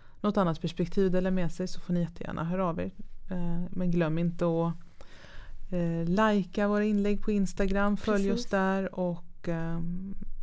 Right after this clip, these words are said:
Speaker 1: ja, häng kvar på podden.
Speaker 2: Ja, absolut.
Speaker 1: Mm.
Speaker 2: Och vi får se vart vi är
Speaker 1: Precis.
Speaker 2: nästa avsnitt.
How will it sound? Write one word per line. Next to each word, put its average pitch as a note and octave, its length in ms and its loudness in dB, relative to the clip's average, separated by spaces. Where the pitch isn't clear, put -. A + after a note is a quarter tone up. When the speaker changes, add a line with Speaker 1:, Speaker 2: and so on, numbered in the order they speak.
Speaker 1:
ja, G3+ 240 0
häng A3 200 -2
kvar A#3 280 -2
på G3 120 -6
podden. F#3 340 -4
Speaker 2:
Ja, D4+ 320 -2
absolut. - 840 -6
Speaker 1:
Mm. F#3+ 320 -2
Speaker 2:
Och G3+ 320 -2
vi G3 80 4
får D4 160 -2
se D4 220 0
vart G3+ 240 -2
vi - 100 -2
är F#3 320 -2
Speaker 1:
Precis. G#3 340 -2
Speaker 2:
nästa F#3+ 340 0
avsnitt. - 680 -6